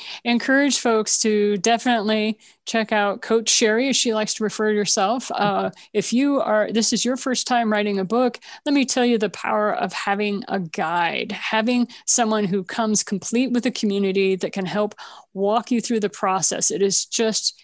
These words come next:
incredibly valuable to have all of that. So,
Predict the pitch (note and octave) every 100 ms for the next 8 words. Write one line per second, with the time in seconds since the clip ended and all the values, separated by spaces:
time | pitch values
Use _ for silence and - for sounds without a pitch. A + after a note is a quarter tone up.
0 | _ A3+ G3 - - A3+ G#3 G3 G3+ G3
1 | G3+ - E3 E3+ F#3+ G3 G3 F#3 F#3 F3+
2 | D#3+ - G3+ F#3+ - G3 G3 F#3+ F#3+ F#3+
3 | - - A3